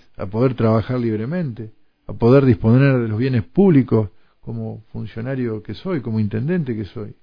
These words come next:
como el encargado de esta empresa, eh, de administrar esta empresa que es de todos ustedes, de los rocenses, básicamente. No, no, no es un em-, no es mío esto. Todo el daño que se hace, se hace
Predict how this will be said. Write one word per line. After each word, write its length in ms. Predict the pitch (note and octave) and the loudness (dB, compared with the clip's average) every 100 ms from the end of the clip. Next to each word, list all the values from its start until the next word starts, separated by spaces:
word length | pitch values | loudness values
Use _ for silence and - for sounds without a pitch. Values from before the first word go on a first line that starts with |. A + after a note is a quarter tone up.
| - | -12
como 220 | A2 A#2 | -6 -2
el 80 | A2+ | 0
encargado 600 | A2 G#2+ A#2 D3 D#3 B2+ | 0 0 2 4 6 4
de 60 | |
esta 140 | B2 A#2 | 0 -6
empresa, 500 | A2 A2+ G2+ - A2 _ _ - - - - - _ _ _ _ _ _ _ _ | -8 -8 -10 -12 -20 _ _ -20 -20 -20 -20 -20 _ _ _ _ _ _ _ _
eh, 520 | C#3+ C3+ B2+ B2 A#2+ A#2 | 4 6 6 4 0 0
de 60 | |
administrar 560 | C3 B2+ C3 A#2 F3+ F3 | 2 2 2 2 6 6
esta 180 | B2 B2+ | 4 2
empresa 380 | A#2+ C#3 A2+ A2 | 0 0 0 0
que 100 | B2+ | 2
es 60 | |
de 80 | B2 | 2
todos 320 | G#2+ C#3+ A2+ | 2 2 2
ustedes, 440 | B2 G#3 G#3 C#3+ A#2+ | -2 4 4 6 6
de 60 | |
los 140 | A2 G#2+ | 6 6
rocenses, 560 | A#2 G3 F#3+ B2+ A2+ | 4 6 6 4 0
básicamente. 640 | A#2+ A2 A#2 B2+ C3 A2 A2 | -4 -4 -6 -6 -6 -8 -8
No, 200 | A#2 A2+ | -10 -10
no, 140 | A#2 | -10
no 140 | A#2 D#3 | -8 -4
es 60 | |
un 140 | D3 B2+ | -2 -2
em-, 280 | A#2+ G#2+ G#2+ | -6 -8 -10
no 100 | C3 | -8
es 60 | |
mío 280 | C#3+ F3 C3+ | -4 -4 -4
esto. 280 | G#2+ - G#2 | -8 -10 -2
Todo 200 | F#3 G3+ | 6 6
el 80 | G3 | 8
daño 280 | G#3 G3 D#3 | 6 6 4
que 80 | |
se 140 | C3+ F3+ | 2 0
hace, 140 | C#3+ | 0
se 140 | A#2+ D3 | -2 -4
hace 300 | B2 C#3+ | -4 -10